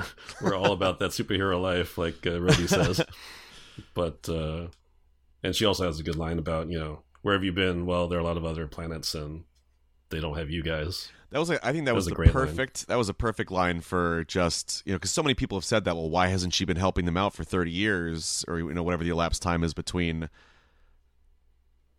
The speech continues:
Speaker 2: uh, when Captain Marvel takes place and then when, uh, Avengers
Speaker 1: Yeah.
Speaker 2: takes place. And I, that was, that was literally, it was one line, perfect and concise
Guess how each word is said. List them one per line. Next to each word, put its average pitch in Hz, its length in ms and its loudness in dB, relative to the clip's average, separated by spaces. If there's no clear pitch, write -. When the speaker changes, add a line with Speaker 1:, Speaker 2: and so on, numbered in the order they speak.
Speaker 2:
uh, 76 140 0
when 85 200 0
Captain 95 300 0
Marvel 85 260 2
takes 87 240 -2
place 85 380 2
and 82 120 0
then 80 320 0
when, 78 300 2
uh, 64 380 -2
Avengers 80 460 0
Speaker 1:
Yeah. 76 60 0
Speaker 2:
takes 80 160 -2
place. 76 380 -4
And 80 140 -2
I, 80 160 0
that 95 180 0
was, 85 180 0
that 107 80 0
was 101 260 0
literally, 110 560 0
it 90 200 -4
was 85 140 -4
one 107 300 2
line, 85 500 0
perfect 127 420 0
and 92 140 -2
concise 87 800 0